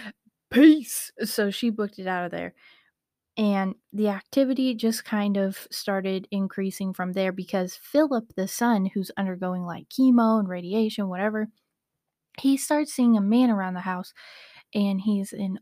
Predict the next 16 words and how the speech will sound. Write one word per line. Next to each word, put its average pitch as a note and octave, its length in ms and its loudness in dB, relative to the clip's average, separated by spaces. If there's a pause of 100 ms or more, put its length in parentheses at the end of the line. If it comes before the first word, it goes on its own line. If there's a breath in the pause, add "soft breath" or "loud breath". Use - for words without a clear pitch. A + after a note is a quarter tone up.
all G3 720 -4
black, F#3 640 -10 (140)
and F#3 140 -6
he's F#3+ 180 -4
got F3+ 220 -10
these F#3 260 -10 (120)
black F3+ 640 -8 (400)
eyes. F#3 720 -8 (520 loud breath)
And F#3+ 640 -2 (240)
her G3+ 240 -2
son G3+ 340 -2
said G3 280 -2
he G3+ 220 -6
would F#3+ 200 -4
just F#3+ 240 -8
stand G#3+ 440 -2